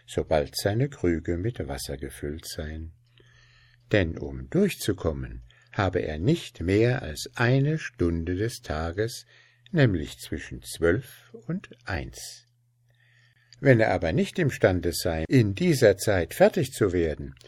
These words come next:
und sich fortzumachen, so würden ihn die Tiere in tausend Fetzen zerreißen. "Ja, das werde er wohl tun",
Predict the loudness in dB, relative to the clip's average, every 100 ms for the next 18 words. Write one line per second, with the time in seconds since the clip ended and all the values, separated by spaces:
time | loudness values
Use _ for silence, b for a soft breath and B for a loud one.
0 | B B -6 -6 -4 0 4 4 4 2
1 | 2 -2 -8 -14 _ b b b 6 6
2 | 10 8 8 4 2 0 -4 -2 4 6
3 | 6 2 0 2 6 6 4 -6 0 0
4 | 0 -4 0 2 2 0 0 -6 -12 -14
5 | _ -20 b b b b b b b b
6 | b b b b -4 0 2 2 0 -2
7 | -4 -2 0 4 6 8 8 6 4 4
8 | 4 2